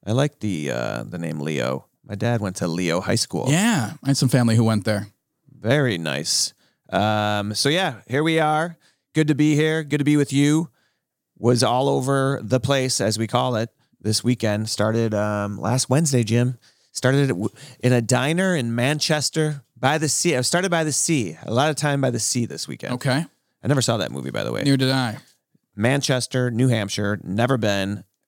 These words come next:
Speaker 1: Um, a comic's dream come true.
Speaker 2: Can only imagine.
Speaker 1: When you're flying in and you're hungry
Speaker 2: Mm-hmm.
Speaker 1: and it's eleven o'clock at night and you get in the Uber and he says, "Oh, there's a great diner,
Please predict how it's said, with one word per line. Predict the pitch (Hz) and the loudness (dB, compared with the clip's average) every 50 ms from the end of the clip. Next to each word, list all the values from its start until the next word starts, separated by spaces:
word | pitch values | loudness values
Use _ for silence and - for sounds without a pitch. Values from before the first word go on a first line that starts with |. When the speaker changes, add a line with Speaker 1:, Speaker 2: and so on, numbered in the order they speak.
| _ _ - | _ _ -6
Speaker 1:
Um, | 92 90 92 90 87 85 87 85 85 82 82 82 82 - - | -4 -2 -2 0 0 -2 -2 -2 -2 -2 -4 -6 -8 -10 -6
a | - 117 | -6 -4
comic's | - - 175 180 170 151 139 113 - - | -2 0 0 0 0 -2 -2 -4 -6 -6
dream | - 117 101 101 101 98 | -6 -6 -6 -6 -6 -6
come | 95 - 73 80 | -8 -8 -10 -10
true. | - - 98 95 90 92 92 92 | -8 -6 -4 -4 -2 -2 -2 -2
Speaker 2:
Can | 151 139 | 0 0
only | 131 131 135 135 | 0 2 2 2
imagine. | 131 131 123 117 113 - 123 117 | 2 2 0 -2 -2 -2 -2 0
Speaker 1:
When | 107 107 107 | 0 0 0
you're | 107 104 98 | 0 -2 -2
flying | - - 110 113 120 120 120 120 117 113 | -2 -2 0 0 2 2 0 0 0 0
in | 107 98 95 95 95 95 92 - | 0 0 0 0 -2 -2 -4 -6
and | - - 95 95 92 90 | -6 -4 -4 -2 -2 -2
you're | 90 92 | -2 -2
hungry | 92 - 101 104 95 85 90 87 80 85 92 - - - | 0 -2 -2 -2 -2 -4 -4 -4 -4 -4 -6 -8 -6 -2
Speaker 2:
Mm-hmm. | 151 147 131 135 135 127 | 0 2 4 4 4 4
Speaker 1:
and | 131 - 98 101 92 87 | 2 0 -2 -2 -4 -4
it's | 90 - | -4 -2
eleven | - 98 98 98 95 98 | -2 0 0 0 0 0
o'clock | 104 104 - 95 90 - | -2 0 0 -2 -2 -2
at | 95 90 | -4 -4
night | 80 80 90 90 90 87 85 - - _ _ _ _ _ _ | -2 0 0 0 0 0 -2 -6 -8 _ _ _ _ _ _
and | - 92 98 | -8 -6 -4
you | 95 | -2
get | 101 92 | -2 -2
in | 64 | -2
the | 87 | -2
Uber | 87 87 87 87 80 85 82 82 82 80 - | -2 -2 -2 -2 -2 -2 -2 -2 -2 -4 -6
and | - 95 92 87 85 | -10 -12 -12 -12 -10
he | 85 92 90 | -10 -10 -8
says, | - - 80 76 73 76 - - - | -8 -6 -6 -6 -6 -6 -8 -6 -4
"Oh, | 117 117 | -2 -2
there's | 110 92 92 | -2 -2 -6
a | 87 | -10
great | - - 107 107 107 - - | -10 -6 -4 -4 -4 -4 -4
diner, | 101 87 80 80 73 67 64 - | -6 -6 -6 -6 -10 -12 -14 -16